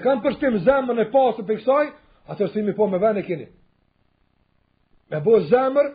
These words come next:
në cilën ka pa besim, në zemër, në cilën ka fyren dhe Allahu xhelle wala, në zemër, në cilën ka hise shejtani, nëse kjo person është e pastër,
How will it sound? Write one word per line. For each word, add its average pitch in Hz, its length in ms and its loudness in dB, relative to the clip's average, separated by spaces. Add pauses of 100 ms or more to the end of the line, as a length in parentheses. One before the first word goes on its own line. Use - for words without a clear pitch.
(200)
në 165 100 -16
cilën 220 200 -4
ka 262 160 4 (280)
pa 226 120 4
besim, 214 400 2 (240)
në 156 120 -10
zemër, 269 260 2
në - 60 -10
cilën 240 140 -8
ka 269 180 4 (400)
fyren 277 300 2
dhe 240 80 4
Allahu 233 240 2
xhelle 208 280 -2
wala, 196 260 0 (160)
në 170 80 -8
zemër, 269 280 2
në 214 40 -8
cilën 240 140 -8
ka 254 140 4
hise 254 380 2
shejtani, 277 520 0 (260)
nëse 208 240 -6
kjo 269 160 2
person 233 260 2
është 214 140 0
e 196 60 0
pastër, 269 420 2